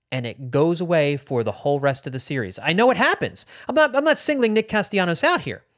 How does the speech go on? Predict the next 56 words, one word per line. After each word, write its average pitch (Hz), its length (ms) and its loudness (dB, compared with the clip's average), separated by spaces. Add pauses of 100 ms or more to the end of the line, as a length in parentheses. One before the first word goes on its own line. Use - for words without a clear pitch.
(580)
It's - 180 -6
happened 240 260 4
to 190 40 2
Nick 196 180 0
Castellanos. 196 480 2
I 151 60 2
think 160 100 0
it 151 60 2
happened 170 220 2
to 156 60 0
Trey 165 200 -2
Turner. 180 380 0
It, 139 100 -2
it, 156 260 -10
it 160 140 -2
happened 156 300 0
to 208 100 2
a - 20 4
lot 165 180 4
of 262 60 -2
the 302 60 0
guys 131 320 2
in 123 80 -6
that 101 160 -6
lineup. 90 320 -12 (1000)
Where 180 100 -2
they 185 80 2
just, - 400 -4
I, 175 100 -2
I, 208 160 0
and 196 220 -2
I 170 40 -4
remember 226 280 2
used 190 260 -2
to, 240 80 -2
Ryan 214 340 0
Howard 196 320 0
used 156 160 -6
to 139 60 -10
say 143 180 0
that 131 100 -2
all 127 140 0
the 120 60 -10
time. 131 220 -2
"I'm 104 120 -8
just - 260 -2
not 180 200 -2
seeing 165 340 -2
the 139 80 -4
ball 104 220 2
well." 98 240 -10 (360)
I, 226 160 0 (140)
how 254 260 4
do 302 80 0
you 311 140 0
go 190 640 4